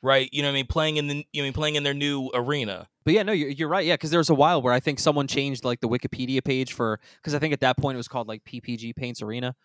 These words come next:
Speaker 2: or something like that, and it said that we were, the
Speaker 1: Some
Speaker 2: Philadelphia
Speaker 1: weird
Speaker 2: Flyers were
Speaker 1: shit.
Speaker 2: the owners of P P G Paints Arena. Yeah, and dude, look, for the longest time, look how long the Sixers were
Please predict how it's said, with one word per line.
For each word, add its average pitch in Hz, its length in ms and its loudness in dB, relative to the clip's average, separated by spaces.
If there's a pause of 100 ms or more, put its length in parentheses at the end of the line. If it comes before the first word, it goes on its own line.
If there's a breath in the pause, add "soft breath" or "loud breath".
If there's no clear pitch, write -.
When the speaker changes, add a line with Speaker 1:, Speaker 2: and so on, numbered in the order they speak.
(240)
Speaker 2:
or 131 80 -2
something 127 240 -4
like 120 140 0
that, 127 120 6
and 120 100 0
it 113 60 -6
said 113 140 2
that 117 80 0
we 117 100 -2
were, 117 140 -2
the 101 80 -12
Speaker 1:
Some 127 80 -8
Speaker 2:
Philadelphia 139 480 6
Speaker 1:
weird 120 120 4
Speaker 2:
Flyers 117 200 2
were 113 60 4
Speaker 1:
shit. 110 100 2
Speaker 2:
the 113 100 -4
owners 117 400 -6 (380 soft breath)
of 120 260 0
P 131 140 -2
P 127 80 -6
G 123 160 -6
Paints 131 240 -4
Arena. 139 320 -6 (400)
Yeah, 220 220 -4
and 151 160 -6
dude, 233 140 -6
look, 233 160 -6
for 247 120 -6
the 214 60 -6
longest 185 340 -4
time, 160 180 -6
look 170 140 -8
how 180 160 -6
long 127 340 -8
the 110 60 -10
Sixers - 440 -6
were 107 80 -18